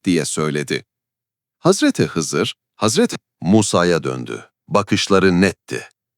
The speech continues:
"İşte bu, seninle benim ayrılık vaktimizdir. Şimdi sana," dedi, "sabredemediğin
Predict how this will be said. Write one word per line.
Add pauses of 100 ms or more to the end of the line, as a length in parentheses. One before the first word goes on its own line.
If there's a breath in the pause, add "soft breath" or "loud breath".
(380)
"İşte
bu, (280)
seninle
benim (120)
ayrılık
vaktimizdir. (480)
Şimdi
sana," (120)
dedi, (240)
"sabredemediğin